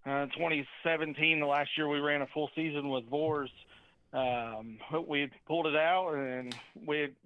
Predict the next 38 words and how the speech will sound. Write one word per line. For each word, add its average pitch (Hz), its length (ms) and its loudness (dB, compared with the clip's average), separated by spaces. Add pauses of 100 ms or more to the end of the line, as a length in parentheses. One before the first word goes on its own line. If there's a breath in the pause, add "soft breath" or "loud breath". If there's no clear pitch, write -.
(260)
went 180 160 0
down 165 160 4
to 147 60 -6
Jeffersonville 156 540 0
a 151 60 -4
couple 165 240 0
weeks 151 220 -2
prior 165 480 4
and 123 240 -4
wrecked 165 300 0
it 160 120 4
there. 170 400 2
So 139 220 0 (340 loud breath)
Larry 165 400 2
and 139 80 2
Robert 165 520 4
and 131 160 -6 (160)
Shane 170 260 2
all 143 280 2 (200)
busted 151 320 -2
ass 151 300 2
all 143 160 0
week 151 260 -2
to 135 80 -14
get 139 120 -4
it 135 120 -12
fixed 160 240 -2
for 143 160 0
me. 151 260 0
And 113 200 -8 (720 soft breath)
we 143 100 -4
go 165 160 2
down 175 220 4
there 180 220 4
knowing 208 320 2
we 196 100 2
were 175 240 2
a 151 60 -4